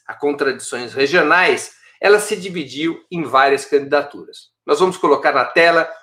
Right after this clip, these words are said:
o estado atual da arte conforme as pesquisas eleitorais. Nós temos aqui quatro institutos, cinco institutos diferentes:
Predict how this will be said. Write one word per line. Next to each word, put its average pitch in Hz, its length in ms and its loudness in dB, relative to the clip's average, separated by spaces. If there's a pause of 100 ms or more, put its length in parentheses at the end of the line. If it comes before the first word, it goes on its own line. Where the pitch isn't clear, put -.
(160)
o 147 60 -8
estado 226 680 2
atual 175 320 4
da 143 140 2
arte 165 580 2 (280)
conforme 160 440 -2
as 156 100 -10
pesquisas 180 840 -6
eleitorais. 120 760 -6 (800)
Nós 127 160 -4
temos 165 240 0
aqui 180 420 -2
quatro 208 460 4
institutos, 180 640 -14
cinco 240 220 -8
institutos 180 520 -10
diferentes: 123 640 -6